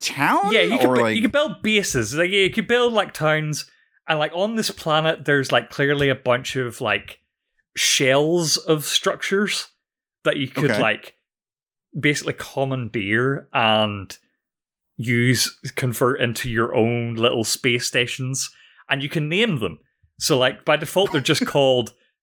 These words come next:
Speaker 2: like, this one was just called, like, Samadhi, uh, Research Station One. But you can name them and you could be like, "This is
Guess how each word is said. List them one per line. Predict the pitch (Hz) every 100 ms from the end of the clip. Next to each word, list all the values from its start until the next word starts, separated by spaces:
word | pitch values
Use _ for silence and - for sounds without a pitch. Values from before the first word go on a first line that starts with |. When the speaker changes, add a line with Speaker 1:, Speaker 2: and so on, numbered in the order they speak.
| _ _ -
Speaker 2:
like, | 127 117
this | 135 -
one | 123
was | 110
just | 120
called, | - 113 107
like, | 104
Samadhi, | - 127 110 117 113 110 104 98 - _ _ _ _ -
uh, | 107 101 95 92 95
Research | 113 110 - 104 -
Station | 104 101 107 85
One. | 95 90
But | 82 -
you |
can | 139 127
name | 127 135 143
them | 143 123
and | 107
you |
could | -
be | 110 110
like, | 98 95
"This | 147 139 127
is | 107 98 -